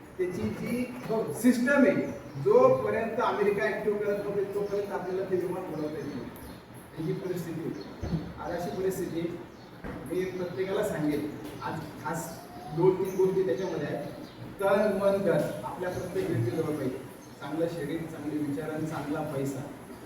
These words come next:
मी आता या धार्मिक कामामध्ये फिरतो, अक्षरशः काही लोकांच्या घरची परिस्थिती इतकी खराब आहे,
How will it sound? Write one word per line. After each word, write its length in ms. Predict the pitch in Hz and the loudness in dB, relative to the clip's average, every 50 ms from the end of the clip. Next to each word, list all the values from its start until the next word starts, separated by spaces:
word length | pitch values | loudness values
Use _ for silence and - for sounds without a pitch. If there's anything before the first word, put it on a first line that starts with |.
| - - - - - - - - - - - - 139 | -16 -16 -16 -18 -18 -18 -16 -16 -16 -14 -12 -8 -6
मी 80 | 175 185 | -4 -4
आता 140 | 180 180 | -2 -2
या 500 | 185 175 175 180 - 175 - - - - - - - - - - | -2 -2 -2 -2 -2 -2 -2 -4 -6 -8 -10 -12 -14 -14 -12 -10
धार्मिक 500 | 131 131 135 135 - - - - - 151 | -6 -4 -4 -2 0 0 -2 -2 -2 -4
कामामध्ये 380 | 151 156 175 180 165 151 139 139 | -4 -4 -2 -2 -2 -2 -2 -2
फिरतो, 460 | 139 143 143 143 143 - 120 - - - - - - - - - | -2 -2 -2 -2 -2 -2 -4 -6 -8 -10 -10 -12 -12 -12 -10 -10
अक्षरशः 680 | - - - - - 226 233 220 - - 226 220 226 226 | -10 -10 -8 -6 -2 -2 0 0 0 0 0 0 0 0
काही 400 | - 180 190 196 208 208 208 208 | 0 -2 -2 -2 -2 0 0 0
लोकांच्या 520 | 190 190 - 202 196 196 196 196 202 196 | -2 -2 -2 -2 -2 -2 -2 0 0 0
घरची 380 | 196 160 156 156 - - - 190 | 0 -2 -2 -4 -4 -6 -6 -4
परिस्थिती 640 | - 180 190 185 180 180 175 165 170 - - - - 185 | -2 0 2 2 2 0 -2 -4 -4 -6 -8 -6 -6 -4
इतकी 340 | 175 175 165 - - 240 | -4 -4 -6 -4 -4 -4
खराब 380 | 254 - - 165 175 190 196 180 | -4 -2 -2 0 2 2 4 4
आहे, 120 | - - | 2 0